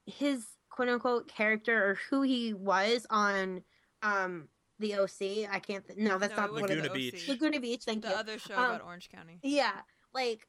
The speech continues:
Speaker 1: it kinda helped him because he was always the good guy on that show. Like, that's just,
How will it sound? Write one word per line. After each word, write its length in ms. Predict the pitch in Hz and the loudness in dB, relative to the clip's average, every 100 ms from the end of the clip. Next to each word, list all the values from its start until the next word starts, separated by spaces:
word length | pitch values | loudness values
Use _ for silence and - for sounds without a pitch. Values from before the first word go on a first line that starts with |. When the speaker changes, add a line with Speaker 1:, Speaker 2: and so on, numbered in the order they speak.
| _ | _
Speaker 1:
it 160 | 240 214 | -12 -6
kinda 280 | 285 285 | -2 -2
helped 340 | 254 285 330 - | -2 -4 -4 -4
him 180 | 233 208 | -8 -6
because 320 | 202 220 214 | -10 -10 -10
he 120 | - | -10
was 240 | 233 233 220 | -4 -4 -2
always 480 | 220 220 220 214 208 _ | 0 0 0 -2 -4 _
the 80 | 208 | -4
good 260 | 196 208 | -2 0
guy 200 | 202 185 175 | 0 0 -2
on 100 | 175 | -4
that 140 | 165 | -8
show. 200 | - 196 | -10 -8
Like, 180 | 196 180 | -10 -4
that's 260 | 196 185 - | -2 -2 -6
just, 160 | 196 | -12